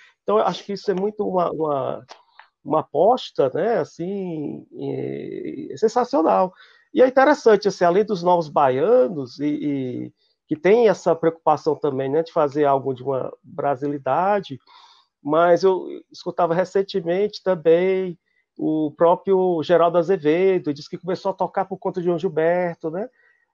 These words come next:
E aí, e por alguma razão, ele, assim, de, de João Gilberto, da Bossa Nova, ele coloca elementos do Pernambuco e co-, e faz o estilo dele. Então, eu acho isso muito interessante, né? É, é,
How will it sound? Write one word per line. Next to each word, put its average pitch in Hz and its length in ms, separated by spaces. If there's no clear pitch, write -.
E 196 140
aí, 233 680
e 202 220
por 240 200
alguma 208 260
razão, 214 640
ele, 208 240
assim, 180 280
de, 196 260
de 175 180
João 180 180
Gilberto, 185 600
da 175 100
Bossa 175 320
Nova, 190 400
ele 175 240
coloca 190 460
elementos 190 500
do 196 120
Pernambuco 226 760
e 240 80
co-, 262 180
e 208 80
faz 208 300
o 226 80
estilo 226 320
dele. 185 260
Então, 240 200
eu - 100
acho 262 220
isso 269 200
muito 370 220
interessante, 220 800
né? 185 220
É, 156 220
é, 143 460